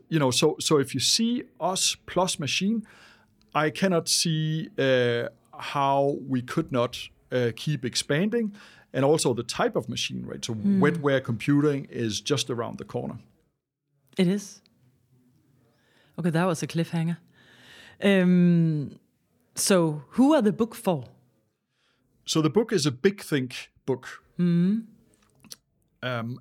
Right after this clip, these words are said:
Speaker 1: and, and so, uh, Big Think is, a Big Think is needed, uh, for leadership. So it, of,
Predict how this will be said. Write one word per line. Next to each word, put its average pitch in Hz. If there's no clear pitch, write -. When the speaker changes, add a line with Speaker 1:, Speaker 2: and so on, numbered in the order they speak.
Speaker 1:
and, 147
and 139
so, 147
uh, 131
Big 123
Think 185
is, 127
a 139
Big 147
Think 160
is 127
needed, 156
uh, 117
for 120
leadership. 127
So 143
it, 131
of, 127